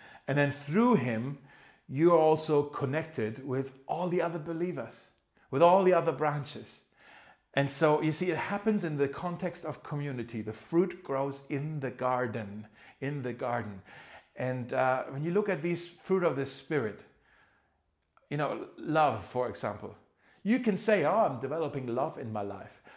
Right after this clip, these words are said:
But if you never show your love to another person, how can you be sure you've developed love in you? Love needs an object. Love needs to be directed towards something. Otherwise, how do you know that you have love? You know, kindness.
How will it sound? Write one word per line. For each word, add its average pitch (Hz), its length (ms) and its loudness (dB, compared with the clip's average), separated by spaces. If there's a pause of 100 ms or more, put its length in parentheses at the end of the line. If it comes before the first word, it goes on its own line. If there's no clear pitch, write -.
(120)
But 170 120 2
if 185 140 -4
you 220 80 2
never 208 580 2 (180)
show 247 460 4
your 208 240 6
love 147 440 4
to 147 60 -4
another 139 280 0
person, 143 560 -4
how 165 240 -4
can 170 140 -6
you 151 80 -8
be 156 100 -6
sure 170 240 -6
you've 147 240 -8
developed 147 380 -4
love 175 180 -4
in 131 80 -10
you? - 120 -12 (200)
Love 202 500 4 (220)
needs 185 300 2
an 180 100 -2
object. 151 560 4
Love 185 640 2
needs 196 280 -2
to 160 80 -6
be 165 180 -4
directed 156 760 2 (300)
towards 180 420 8
something. 147 460 -2
Otherwise, 170 420 4
how 175 140 2
do 180 80 -2
you 180 100 0
know 185 200 4
that 185 140 -4
you 196 100 0
have 185 200 0
love? 190 420 0 (640)
You 175 80 -6
know, 170 140 2
kindness. 196 840 0